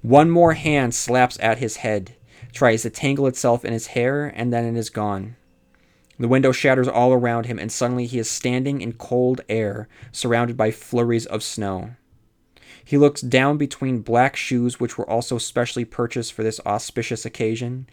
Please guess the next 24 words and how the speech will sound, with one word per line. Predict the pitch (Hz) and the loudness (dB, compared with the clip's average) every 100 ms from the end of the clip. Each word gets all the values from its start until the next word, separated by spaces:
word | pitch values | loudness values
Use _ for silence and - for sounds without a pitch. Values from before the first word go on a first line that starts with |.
| - - - | -20 -14 -4
and | 113 | -2
he | |
sees | 123 127 117 | 0 0 0
Michigan | 120 123 135 139 | 0 -2 -2 -2
Avenue, | 131 123 117 104 107 107 _ _ - | 0 0 -2 -6 -8 -14 _ _ -8
with | 117 - | -8 -2
cars | - 131 131 | 4 4 4
like | 135 127 - | 2 0 -2
toys | 139 139 143 143 | -2 0 0 -2
and | 107 | -8
people | 117 120 110 117 | -8 -6 -2 -2
like | 110 110 - | 0 -4 -8
ants. | 98 95 - - - _ _ _ _ _ _ _ _ _ _ _ _ _ | -10 -10 -12 -16 -18 _ _ _ _ _ _ _ _ _ _ _ _ _
He | - | 0
has | 147 | 0
a | 180 | 0
sense | - 175 165 | 0 0 0
of | 120 104 | -4 -6
them. | 92 92 127 _ _ _ _ _ _ | -8 -10 -18 _ _ _ _ _ _
Sayre | - - 139 127 101 98 - | -12 0 4 4 2 -2 -10
and | - 117 | -8 -2
the | |
Low | 117 117 120 | 2 2 2
Men | 113 98 95 | 0 -4 -8